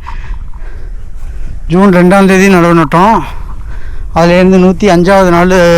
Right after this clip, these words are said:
அறுவடைக்கு வரும். செப்டம்பர் இருபது கிட்ட வந்து நமக்கு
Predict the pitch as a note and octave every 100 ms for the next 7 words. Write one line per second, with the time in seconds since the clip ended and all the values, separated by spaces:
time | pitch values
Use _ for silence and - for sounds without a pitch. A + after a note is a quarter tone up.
0 | E3 D#3+ E3+ E3+ D#3 D3+ D#3 G3 - -
1 | - - - - - - - - - -
2 | - - - - - - - F3 D#3 G#3
3 | G3+ F3+ E3 E3 D#3+ F3+ G3 F#3+ E3+ C#3
4 | - - - D#3+ E3 D3+ D3+ D3 D3 E3
5 | E3+ D3 C3+